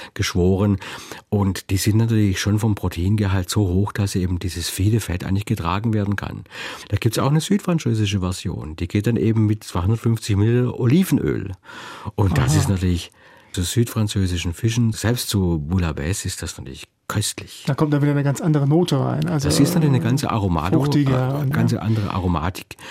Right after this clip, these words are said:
Speaker 1: durch das Olivenöl. Das physikalische Prinzip ist eigentlich immer dasselbe.
Speaker 2: Es ist eigentlich erstaunlich, dass so ein Gericht es wirklich geschafft hat, so bekannt zu werden und wirklich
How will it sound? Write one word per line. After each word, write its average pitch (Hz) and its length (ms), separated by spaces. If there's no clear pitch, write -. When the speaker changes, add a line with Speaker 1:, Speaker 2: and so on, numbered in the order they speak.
Speaker 1:
durch 120 160
das 113 140
Olivenöl. 120 640
Das - 300
physikalische 104 680
Prinzip 143 540
ist 147 140
eigentlich 95 280
immer 95 200
dasselbe. 143 560
Speaker 2:
Es - 100
ist 196 60
eigentlich 139 160
erstaunlich, 160 440
dass 139 160
so 156 80
ein 180 100
Gericht 147 580
es 165 280
wirklich 160 240
geschafft - 520
hat, 143 220
so 147 1000
bekannt 175 340
zu 147 160
werden 151 300
und 135 120
wirklich 151 340